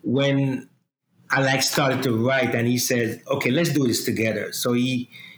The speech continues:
we were on the phone, we were on Zoom together, and we were talking, and he said, "Just be honest, open and honest. That's the only way it's gonna work." And I said,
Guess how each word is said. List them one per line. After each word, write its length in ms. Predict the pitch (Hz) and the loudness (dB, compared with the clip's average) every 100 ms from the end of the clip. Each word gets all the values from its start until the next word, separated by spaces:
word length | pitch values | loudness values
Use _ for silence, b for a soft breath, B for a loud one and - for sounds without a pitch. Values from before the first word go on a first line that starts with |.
| B | B
we 120 | 139 | 0
were 60 | 139 | 2
on 80 | 135 | 2
the 60 | |
phone, 300 | 127 - 139 | 0 0 2
we 80 | 127 | 2
were 80 | 120 | 2
on 40 | |
Zoom 520 | 104 98 131 131 127 127 | 2 2 2 2 0 -2
together, 380 | 117 127 127 | 0 0 2
and 100 | 117 | 2
we 60 | 113 | 0
were 60 | - | 0
talking, 420 | - 127 120 120 | 0 0 0 0
and 80 | 117 | 0
he 60 | |
said, 360 | 113 120 113 110 B B B B _ - | 0 0 -2 -4 B B B B _ -4
"Just 220 | 170 160 | 0 2
be 120 | 160 | 0
honest, 420 | - 147 147 131 - | 0 0 2 0 0
open 300 | 160 165 151 | 0 2 2
and 120 | 147 131 | 2 2
honest. 500 | 120 104 101 - - B B | 2 0 -2 -4 -10 B B
That's 160 | 135 127 | -2 0
the 80 | 147 | 2
only 140 | 139 | 2
way 60 | 131 | 2
it's 80 | |
gonna 200 | 117 123 | 2 2
work." 440 | 143 180 - - - _ B B B B B | 2 2 0 -6 -14 _ B B B B B
And 140 | - 127 | -2 0
I 60 | |
said, 640 | 127 - 131 123 110 110 | 2 2 2 2 0 -2